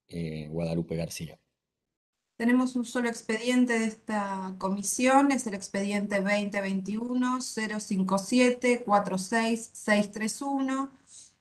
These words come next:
Speaker 2: Eh, es un curso virtual, es el programa elevado por la Secretaría de Extensión Universitaria del curso Literatura y Miseria Humana, Expresiones Literarias de la Alienación, a cargo de Francisco García Chicote.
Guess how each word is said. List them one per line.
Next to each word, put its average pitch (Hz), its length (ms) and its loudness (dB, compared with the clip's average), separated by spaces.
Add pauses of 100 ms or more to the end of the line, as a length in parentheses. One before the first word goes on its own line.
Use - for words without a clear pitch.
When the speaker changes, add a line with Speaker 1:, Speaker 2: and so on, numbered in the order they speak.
(160)
Speaker 2:
Eh, 214 360 6
es 214 180 4
un 202 600 2
curso 220 420 -8
virtual, 262 760 -2
es 185 220 -2
el 185 140 0
programa 233 540 4
elevado 196 440 -2
por 185 140 -6
la 180 160 -2
Secretaría 185 680 0
de 190 140 4
Extensión 185 640 -6
Universitaria 247 1160 -2
del 190 280 4
curso 220 420 2
Literatura 202 580 2
y 220 60 2
Miseria 202 380 2
Humana, 220 480 4
Expresiones 190 640 0
Literarias 196 640 2
de 190 80 -8
la 180 120 -2
Alienación, 196 760 0
a 190 120 -6
cargo 190 240 0
de 196 60 4
Francisco 190 580 0
García 190 400 -2
Chicote. 226 560 0